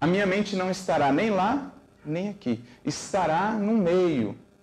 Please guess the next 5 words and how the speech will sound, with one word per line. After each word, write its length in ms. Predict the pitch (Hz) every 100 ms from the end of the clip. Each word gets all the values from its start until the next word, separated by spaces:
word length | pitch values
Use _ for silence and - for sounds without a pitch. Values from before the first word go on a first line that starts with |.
| _ _ - - - -
não 240 | 135 180 202
colhendo 760 | 202 170 151 185 220 214 214 - - - - -
nem 300 | 147 208 220
a 40 |
experiência 960 | 190 - - 156 143 131 127 - 107